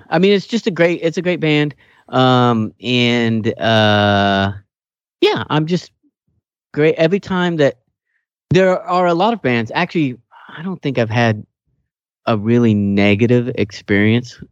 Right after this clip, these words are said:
with ba-, with my dealings with bands. Um, most people are just, like, really grateful and happy to help and happy that you're trying to help.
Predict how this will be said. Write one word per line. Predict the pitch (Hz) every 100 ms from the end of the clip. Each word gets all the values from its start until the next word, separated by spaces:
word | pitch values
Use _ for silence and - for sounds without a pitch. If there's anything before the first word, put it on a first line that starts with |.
| _
with | 107 107 -
ba-, | - 98 -
with | 104 92
my | 92 95 101
dealings | 101 104 107 107 110 110 - - -
with | 104 104
bands. | 107 110 110 120 - _ _ _ _ -
Um, | 107 95 85 85 90 _ _ _ _ _ _ _ -
most | 110 123 -
people | 147 143 131
are | 107
just, | 90 104 98 - _ _ _ -
like, | 104 92
really | 92 104 113 104
grateful | 85 98 107 - 107 107 78
and | 92
happy | 95 101 104 101
to | 92
help | 92 110 104 104 -
and | 92 90
happy | 104 104 92
that | 90
you're | 95 107
trying | 110 113 107 107
to | 107
help. | 110 107 101